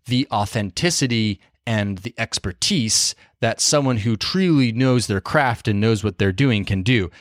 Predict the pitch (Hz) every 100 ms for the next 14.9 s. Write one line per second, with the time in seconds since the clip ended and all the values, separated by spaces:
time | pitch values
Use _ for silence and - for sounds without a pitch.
0 | - - 160 - 156 143 127 104 107 87
1 | - 92 90 120 _ _ _ _ _ -
2 | 127 - 175 180 170 143 127 117 120 110
3 | 110 101 _ 127 127 123 117 - 113 101
4 | - 98 95 90 87 90 82 73 - 139
5 | 147 139 139 120 170 185 - 135 - -
6 | 120 117 113 113 120 110 107 101 98 95
7 | - - _ _ _ _ - 123 147 165
8 | 143 143 127 127 120 - 123 107 113 110
9 | 101 101 127 120 104 101 - _ _ -
10 | - 175 196 135 107 107 113 113 110 104
11 | 110 107 107 - - 104 - 127 127 -
12 | 110 - 101 - - - 107 101 104 98
13 | 98 90 - _ - 107 107 110 95 90
14 | - 117 101 - - - 139 123 117